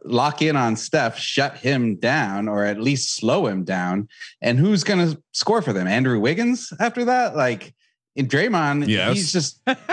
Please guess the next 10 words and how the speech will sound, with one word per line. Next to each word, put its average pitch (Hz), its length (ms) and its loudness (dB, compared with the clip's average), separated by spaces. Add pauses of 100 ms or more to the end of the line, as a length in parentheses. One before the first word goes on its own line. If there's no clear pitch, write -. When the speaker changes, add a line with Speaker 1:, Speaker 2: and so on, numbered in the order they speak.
Speaker 1:
he's 196 280 2
just - 160 0
decided 143 380 0
to 147 80 2
not 139 360 2
be 151 260 2
a 131 180 0
offensive 131 540 -2
player 135 340 0
anymore. 98 580 -2